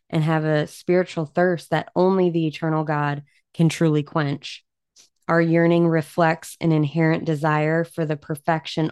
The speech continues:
only found in God's rule, also known our true home, eternity with Jesus. So while we get a peek, a sneak peek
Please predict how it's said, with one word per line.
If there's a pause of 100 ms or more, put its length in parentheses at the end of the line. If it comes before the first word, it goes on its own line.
only
found
in
God's
rule, (1300)
also
known
our
true
home, (580)
eternity
with
Jesus. (600)
So
while
we
get
a
peek, (280)
a
sneak
peek